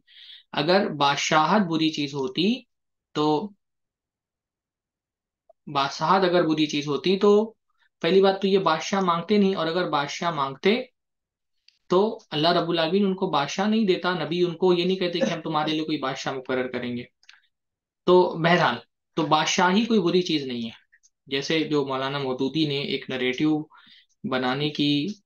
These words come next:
कोशिश की है कि बादशाहत फी नफ्सी ही कोई बुरी चीज है, इससे पता चलता है कि बादशाहत बुरी चीज नहीं है।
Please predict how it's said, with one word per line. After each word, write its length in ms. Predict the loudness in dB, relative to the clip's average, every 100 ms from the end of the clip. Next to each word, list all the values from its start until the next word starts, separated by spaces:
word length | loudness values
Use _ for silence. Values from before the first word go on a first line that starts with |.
| _
कोशिश 440 | -4 0 0 0
की 120 | 0
है 160 | 0 0
कि 100 | -2
बादशाहत 600 | 0 0 0 -2 -2 -2
फी 140 | -6
नफ्सी 300 | -8 -8 -2
ही 100 | 0
कोई 140 | 2 0
बुरी 220 | -2 -4
चीज 240 | -2 -2
है, 60 | 0
इससे 160 | -2 -2
पता 160 | -2
चलता 220 | -2 -2
है 60 | -2
कि 60 | 0
बादशाहत 600 | -2 -2 -2 -2 -2 -6 _ _ _ _ -8
बुरी 240 | -4 -2
चीज 340 | -2 -2 -4 -6 -14
नहीं 260 | -12 -10 -10
है। 200 | -10 -14